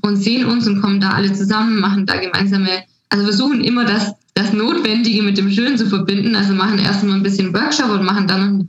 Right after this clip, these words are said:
ein Team-Event. Ähm, aber nichtsdestotrotz ist es nochmal viel schwieriger, remote da alle zusammenzuhalten, wie wenn man sich jeden Tag im Büro sieht. Und das kostet einfach extrem viel Zeit.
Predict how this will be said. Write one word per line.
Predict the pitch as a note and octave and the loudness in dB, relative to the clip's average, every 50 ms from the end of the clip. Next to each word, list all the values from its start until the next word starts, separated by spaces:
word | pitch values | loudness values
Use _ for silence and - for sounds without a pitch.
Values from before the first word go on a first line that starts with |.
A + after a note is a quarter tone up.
| - | -2
ein | G3 G3 G3 | -2 -2 0
Team-Event. | - C#4 C#4+ D4 B3 B3 A#3 A#3+ A#3 A#3+ C4+ B3 C4+ C#4 - - - - - - - - - - | 0 0 0 0 0 0 0 0 0 0 0 -2 -2 -4 -8 -16 -18 -20 -20 -20 -16 -8 -4 -2
Ähm, | G3+ G3+ G3+ G3+ G3 | 0 0 0 0 0
aber | G3+ G3 G3 G3+ | 0 0 0 0
nichtsdestotrotz | G#3 A3 A#3 - A#3 A3+ A3 - G3 G3 G3 G3 A3+ A#3 - | 0 0 0 0 0 -2 0 0 0 0 0 0 0 -2 -2
ist | G#3+ G#3 G3 | 0 0 0
es | G3 | 0
nochmal | G3 G#3 G#3+ G3+ G3+ G3+ | 0 0 0 2 2 2
viel | G3+ G3 A#3+ B3 | 2 2 0 0
schwieriger, | A#3 - G#3+ A3+ B3+ A#3+ G3+ G#3+ G3+ G3 | 0 0 0 0 0 0 0 0 0 0
remote | G#3 G3 F#3+ G3 F#3+ F#3+ A3 B3+ - - - - | 0 2 0 0 0 0 0 0 0 -2 -2 -2
da | - A#3 | -2 -2
alle | G3+ - G#3 A3 A3+ A3 | 0 0 0 0 -2 -2
zusammenzuhalten, | - G#3+ G3+ G#3 G3+ A3 A3 A3+ G#3+ G#3 G#3+ G#3+ G#3 G3+ G3+ G3+ G3+ | -2 -2 -2 0 0 0 0 0 0 0 0 0 0 0 0 0 0
wie | G3+ F#3+ | 0 0
wenn | F#3 F#3+ | 0 0
man | F#3 G3 G3 | 0 0 0
sich | G3 G3 G3 | 0 0 -2
jeden | F#3 F#3 F#3+ G3 | -2 0 0 0
Tag | G3 G3 F#3+ | 0 0 0
im | F#3+ F#3 F#3 | -2 -4 -8
Büro | - E3 - F3 F3+ | -10 -14 -12 -10 -10
sieht. | F3 - - B3+ D#4 D4+ - - - - - - _ _ _ _ - | -8 -4 -2 0 0 0 -2 -4 -6 -12 -18 -18 _ _ _ _ -4
Und | G#3 G#3 G3+ | -2 0 0
das | G#3 A3 G#3+ | 0 0 0
kostet | G#3+ A3+ A#3 A#3 A#3 G3+ G3 | 0 0 0 0 0 0 0
einfach | - G3 G3 G3 G3 G3+ | 0 0 0 0 2 2
extrem | G3 G3 G3 - - G3 G3 G3 | 0 0 -2 -2 -2 -2 0 0
viel | G3 G3 G#3 F#3+ F#3+ F#3+ G3 G3 - _ _ _ _ - | 0 0 0 0 0 0 -2 -4 -6 _ _ _ _ -6
Zeit. | - G3+ F#3+ G#3 D#4+ F#4 - - - - | -4 -2 0 0 0 0 -2 -4 -6 -10